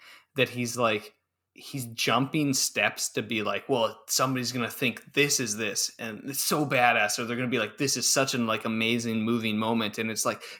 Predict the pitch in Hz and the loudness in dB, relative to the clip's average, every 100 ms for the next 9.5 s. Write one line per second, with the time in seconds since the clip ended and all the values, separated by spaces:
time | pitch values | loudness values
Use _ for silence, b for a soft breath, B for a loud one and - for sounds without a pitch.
0 | _ - 190 151 - b b _ 139 127 | _ -2 0 2 -2 b b _ -2 2
1 | 175 214 190 165 - 127 131 - 147 - | 2 4 2 2 0 0 2 0 0 0
2 | 131 - - - 131 139 - - - _ | 0 2 0 4 6 6 0 -14 -18 _
3 | _ _ _ _ - - - 147 123 127 | _ _ _ _ -6 -4 6 6 6 4
4 | 127 113 113 131 131 101 95 - 127 120 | 2 2 2 0 2 -2 -2 0 2 4
5 | 123 135 135 135 117 - 135 127 120 110 | 4 4 2 0 0 2 6 6 6 4
6 | - 107 - 120 - - 117 131 127 107 | 2 0 0 -6 -6 -4 -2 0 0 -2
7 | 101 123 117 95 - B B - 135 170 | -2 -2 -2 -6 -10 B B -4 2 2
8 | 165 170 135 - - - 165 - - - | 0 0 -2 0 0 0 -2 -4 -8 -10
9 | _ - - 202 | _ -6 -6 -10